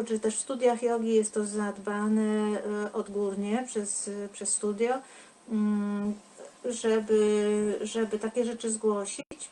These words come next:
ponieważ, e, nie to, że się dzieją co chwilę jakieś, e, nadzwyczajne historie, ale, mm,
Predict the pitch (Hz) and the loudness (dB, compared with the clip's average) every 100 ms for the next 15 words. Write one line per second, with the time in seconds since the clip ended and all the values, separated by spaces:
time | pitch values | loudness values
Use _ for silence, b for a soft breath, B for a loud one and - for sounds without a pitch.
0 | - 285 285 285 254 254 - 247 240 233 | -6 -2 -2 0 0 -2 -4 -2 0 2
1 | 233 233 226 220 - - - B B B | 2 2 2 0 -4 -20 -20 B B B
2 | - 240 240 240 247 226 233 247 220 240 | -8 -4 -2 2 2 2 0 2 4 6
3 | 233 220 214 214 220 - 233 226 214 208 | 6 6 4 2 -2 -2 2 4 4 2
4 | 214 - 214 208 214 214 208 185 - 214 | 0 0 -4 0 0 2 0 -4 -6 -6
5 | 202 - 214 226 214 208 202 208 B B | -6 -8 -4 0 2 2 -2 -6 B B
6 | - 220 - 208 208 247 277 - 233 233 | -2 0 2 2 4 4 4 2 2 2
7 | 240 247 247 247 247 233 - 226 226 220 | 4 6 6 4 2 -2 -6 0 2 4
8 | 220 214 214 | 4 4 4